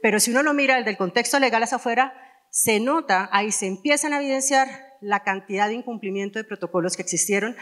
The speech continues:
frente a ese transporte. Aquí también establecemos lineamientos para que ustedes conozcan qué elementos deben tener frente al transporte y la planta física.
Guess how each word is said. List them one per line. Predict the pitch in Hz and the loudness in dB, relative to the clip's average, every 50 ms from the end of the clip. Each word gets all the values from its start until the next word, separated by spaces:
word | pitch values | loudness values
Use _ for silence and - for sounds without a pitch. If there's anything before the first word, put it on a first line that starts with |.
| - - - - | -16 -20 -18 -4
frente | - - 240 220 208 202 196 | 2 4 4 4 4 4 2
a | |
ese | 175 202 190 | 2 2 0
transporte. | - 170 160 - - 185 175 170 - 175 - - | 0 -2 -2 2 4 4 4 4 2 -2 2 4
Aquí | 202 190 190 190 - 277 | 4 4 6 6 4 4
también | 269 269 269 269 262 277 277 294 320 330 - | 4 4 4 4 4 4 4 4 2 0 -2
establecemos | 202 190 - 214 196 190 190 - 208 202 220 | -2 -2 0 2 2 2 2 0 0 0 0
lineamientos | 226 233 214 208 190 196 185 208 208 | -2 0 0 0 0 0 -2 -2 -2
para | - 226 196 190 | 0 0 0 0
que | - | -2
ustedes | - - 208 202 202 - | -4 -2 -2 -2 -2 0
conozcan | - 196 190 185 180 - - 208 214 214 214 - - - - - - _ _ | 0 2 2 2 2 2 2 2 2 0 -4 -14 -20 -20 -20 -20 -20 _ _
qué | - 285 262 | 4 6 6
elementos | 262 262 240 233 226 220 240 233 | 6 6 4 4 4 2 2 4
deben | 233 226 226 233 | 4 4 2 2
tener | 233 214 196 190 | 0 0 0 0
frente | 214 226 226 240 | 0 0 0 2
al | 240 254 | 2 2
transporte | 254 254 - 254 240 240 240 254 240 - | 2 2 4 2 4 4 2 0 0 2
y | 247 | 2
la | 226 220 208 | 2 2 4
planta | - 240 226 226 - 254 | 4 2 2 4 2 0
física. | - 294 262 - - - - - - | 0 0 -2 -2 -4 -4 -8 -16 -16